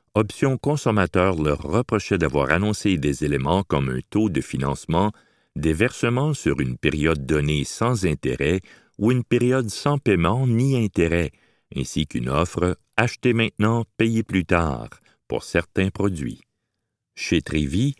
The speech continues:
le P D G Clément Hudon a dit prendre acte de la mise au point d'O C et a assuré de la volonté de l'entreprise de toujours se conformer à toutes les lois. Cela étant,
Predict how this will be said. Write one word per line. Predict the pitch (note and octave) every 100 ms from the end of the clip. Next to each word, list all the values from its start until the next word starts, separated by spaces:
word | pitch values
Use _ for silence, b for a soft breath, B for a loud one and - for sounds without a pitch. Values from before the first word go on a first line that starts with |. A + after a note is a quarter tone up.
| b b -
le | G2+ A2
P | G#2+ D3
D | C3 B2
G | G#2+ D3+ D#3
Clément | - F#2 E2+ E2+
Hudon | D2 D2+ G2+ B2 A#2+ G2
a |
dit | F#2+ A2
prendre | - C3+ C3 G#2
acte | G#2+ A2 _ -
de | C#2+ C2
la | C#2+ C#2+
mise | E2 A2 A2 F2
au | D#2
point | - G#2+ A2
d'O | E2 D#2
C | D2+ - A#2+ B2 -
et | G2
a | G2 F#2+
assuré | C3+ - C#3+ B2 A2+
de | F#2 D2
la | C#2
volonté | C#2 D#2 D#2 D2 F#2+
de | D#2 C#2
l'entreprise | D#2+ F2+ E2 - D#2+ F2+ -
de | E2
toujours | - A#2+ G2 F2+ D#2
se | -
conformer | C#2 C#2+ C2+ C#2 C#2 F2 A2
à |
toutes | - A2+ E2
les | C#2 C2+
lois. | C2+ C2+ B1+ b b b b b b _ _ _
Cela | - C#2+ C#2
étant, | C2+ - F2 G2